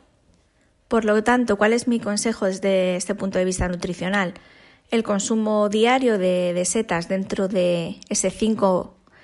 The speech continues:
cinco piezas de vegetales al día, ese tres más dos, de, de verduras y de frutas. Deberían estar, eh, deberíamos consumirlas combinadas con otras verduras frescas y variadas,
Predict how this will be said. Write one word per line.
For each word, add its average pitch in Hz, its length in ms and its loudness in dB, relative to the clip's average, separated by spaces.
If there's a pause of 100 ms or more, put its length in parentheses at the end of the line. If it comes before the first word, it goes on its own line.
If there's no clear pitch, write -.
(580)
cinco 196 880 2 (100)
piezas 185 400 0
de 190 160 2
vegetales 185 540 -2
al 185 100 -2
día, 196 380 0
ese 196 200 -4
tres 190 280 -2
más 175 280 -4
dos, 202 360 0 (480)
de, 170 760 -2
de 196 140 -2
verduras 180 520 -2
y 180 80 -2
de 170 100 -2
frutas. 247 520 -4 (680)
Deberían 220 600 4
estar, 214 280 0 (180)
eh, 202 220 2
deberíamos 196 400 2
consumirlas 220 480 0
combinadas 196 580 0
con 185 180 -4
otras 190 640 -2
verduras 202 460 2
frescas 202 440 -2
y 202 60 -2
variadas, 214 580 -2